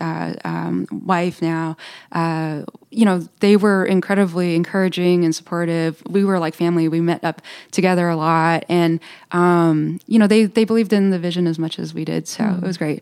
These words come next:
Speaker 2: That's great. Uh, let's see. What have you learned about fundraising? I know now you're in the process of,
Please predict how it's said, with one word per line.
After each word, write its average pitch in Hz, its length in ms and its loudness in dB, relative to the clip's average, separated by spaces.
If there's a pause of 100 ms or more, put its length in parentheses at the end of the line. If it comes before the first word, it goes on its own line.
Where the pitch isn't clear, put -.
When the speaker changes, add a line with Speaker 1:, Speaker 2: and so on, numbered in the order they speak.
(160)
Speaker 2:
That's 202 220 -8
great. 196 240 -12 (1600)
Uh, 180 220 -6
let's 180 180 -12
see. 156 400 -8 (960)
What 254 280 0
have 175 320 -4
you 170 160 -2
learned 151 400 -4
about 143 260 -4
fundraising? 160 640 0
I 165 60 4
know 160 160 2
now 151 260 2
you're 147 460 0
in 160 120 -2
the 156 60 0
process 151 480 -2
of, 143 420 -4